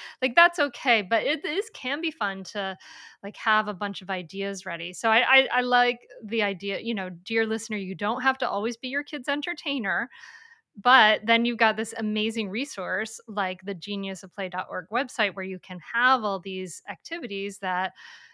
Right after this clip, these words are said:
are really fun and can be really open-ended and creative and stuff like that. So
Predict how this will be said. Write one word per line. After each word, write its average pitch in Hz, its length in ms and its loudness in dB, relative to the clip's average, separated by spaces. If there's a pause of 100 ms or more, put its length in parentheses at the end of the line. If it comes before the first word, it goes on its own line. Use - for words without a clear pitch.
(140)
are 196 340 -2
really 202 360 -4
fun 185 580 -6
and 190 160 -10
can 190 120 -10
be 185 140 -10
really 185 420 -10
open-ended 185 640 -8
and 202 160 -14
creative 185 600 -8
and 185 160 -12
stuff 190 280 -8
like 185 180 -10
that. 185 280 0
So 233 280 6